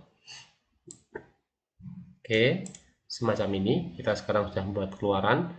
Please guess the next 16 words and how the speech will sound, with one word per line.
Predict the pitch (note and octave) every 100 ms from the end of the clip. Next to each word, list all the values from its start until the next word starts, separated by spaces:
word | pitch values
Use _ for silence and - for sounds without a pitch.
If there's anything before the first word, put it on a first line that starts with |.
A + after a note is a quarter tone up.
| - - - - -
Dan | G#2 A2+ D#3+ E3 -
<clears throat> | - - A2+ - - - A2
mari | B2+
kita | C3 A#2+ G#2+
identifikasi | G#2+ G2+ G2+ G#2 G2 C3 E3+ - - - - - - _ _ _ _ _
satu | - - A2+ A#2
Y. | G#2+ A2 E3+ F3 - _ _ _ _ _ _ _ - - - - - - _ _ - - _ _ _ -
Satu | - G#2+ F#2+ G#2+
Y, | G#2 B2 D#3 E3+ -
saya | G2+
taruh | G#2 G#2 G2+
belakang. | G2 F#2+ B2 C3+ -
Ini | C3 G#2 G2+
adalah | G2 G2+
satu | G2+
Y. | G2 B2